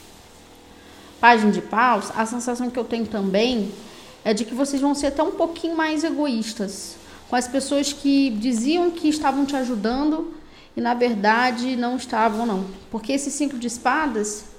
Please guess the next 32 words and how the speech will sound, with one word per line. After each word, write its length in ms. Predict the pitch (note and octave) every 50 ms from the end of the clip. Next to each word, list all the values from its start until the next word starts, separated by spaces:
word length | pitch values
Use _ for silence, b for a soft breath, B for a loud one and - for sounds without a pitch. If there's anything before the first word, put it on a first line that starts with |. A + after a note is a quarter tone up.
| - - B B B B B B B B B B -
é 80 | A#3
como 260 | B3 - D4+ D4 D4+
se 80 | D4+ -
fosse 260 | - E4 D#4 D4+ D#4
o 40 | D4+
seguinte, 360 | - - - D4 C#4 C4+ C#4+
"Olha, 200 | C#4+ B3 A#3 A#3
ajudei, 500 | A#3+ A#3 G#3+ A#3 F#3 G3 A3 A#3 C4+ D4+
fiz 280 | D4+ - C#4 B3+ B3+ -
o 40 | -
que 60 | C4+
eu 60 | A3+
pude, 320 | - - - B3+ C#4 C#4
agora 240 | D4+ C#4 D4 C#4+ D4
eu 40 | D#4
não 60 | D#4+
tive 200 | D4+ - D#4+ E4+
retorno. 480 | E4 F#4+ G#4+ - G#4+ F4 D4+ D4 C4+ B3+
Então, 340 | - - C#4 D4 E4+ E4 -
eu 160 | - C4+ C#4
vou 140 | C4+ D#4+ D#4
focar 360 | - - F4 F4 - E4+ F#4
no 80 | B4
meu. 220 | C5 B4 E4+ C4+ C4
A 60 | B3
estratégia 640 | A#3+ - - - B3+ B3+ - - C4+ D#4 D#4+ E4
agora 200 | E4 D4+ C#4+ C#4+
vai 140 | D4 D4+ D4+
ser 160 | D4 D4+ E4
pra 160 | E4 - D4+ D4
minha 240 | C#4+ C#4+ D4 E4
vida." 320 | - E4+ D4 A#3+ G3 G3+